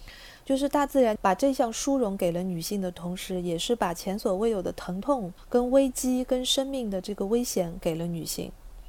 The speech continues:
所以很多女性在选择她要不要生育的时候，是在做一个性命攸关的选择。然后这个书里面有好几个故事都提到说，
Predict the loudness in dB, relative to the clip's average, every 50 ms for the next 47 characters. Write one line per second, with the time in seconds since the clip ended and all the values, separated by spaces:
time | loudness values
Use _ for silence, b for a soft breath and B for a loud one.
0 | B B B B B B B B B 6 6 8 6 4 2 0 0 2 2 0
1 | 0 0 -4 -4 -2 -4 -4 -2 0 2 2 2 2 0 -2 -2 -2 -2 -2 -2
2 | 0 0 -2 -4 -4 -2 0 2 2 2 2 0 -2 -2 -2 -2 -2 -4 -4 -4
3 | -4 -4 -4 -4 -4 -4 -4 -4 -4 -4 -4 -4 -2 -2 -2 0 2 2 0 0
4 | 0 -4 -4 -4 -4 -4 -6 -4 -4 -4 -4 -2 -4 -4 -2 -2 -2 -2 -2 -2
5 | -2 0 0 0 0 -2 -4 -4 -6 -8 -8 -8 -10 -10 -10 -10 -10 -14 B B
6 | B B B 0 0 2 2 2 2 2 2 2 0 0 0 0 0 -2 -2 -2
7 | -4 -4 -4 -2 -2 -2 -2 0 0 -2 -2 -2 -4 -4 -4 -4 -4 -4 -6 -4
8 | -4 -4 -4 -4 -4 -4 -6 -6 -8 -8 -6 -4 -4 -4 -4 -6 -6 -4 -4 -4
9 | -4